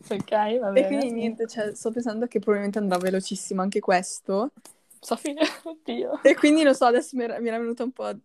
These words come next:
Speaker 2: di ansietta per questa cosa qua. E, no, e collegato a questo c'è il fatto che non voglio sprecarlo, dato che so che probabilmente andrà veloce come,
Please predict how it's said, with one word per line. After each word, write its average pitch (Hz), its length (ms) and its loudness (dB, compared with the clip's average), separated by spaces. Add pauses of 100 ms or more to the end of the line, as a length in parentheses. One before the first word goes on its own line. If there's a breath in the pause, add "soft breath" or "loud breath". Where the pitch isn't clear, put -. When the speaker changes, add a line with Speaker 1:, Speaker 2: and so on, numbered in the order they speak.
(460)
Speaker 2:
di 202 220 -10
ansietta 202 560 -8
per 202 100 -6
questa 196 260 -10
cosa 196 240 -6
qua. 196 320 -4 (800)
E, 190 600 4
no, 226 360 4
e 214 360 4 (320)
collegato 240 400 4
a 285 60 -2
questo 262 240 -2
c'è 262 100 -4
il 226 80 -4
fatto 202 300 -8
che - 120 -4
non 202 220 -4
voglio 196 800 2
sprecarlo, 185 920 -4
dato 190 180 -2
che 185 80 -10
so - 160 -4
che 190 220 0
probabilmente 190 400 -2
andrà 180 180 -2
veloce 180 400 0
come, 175 220 -6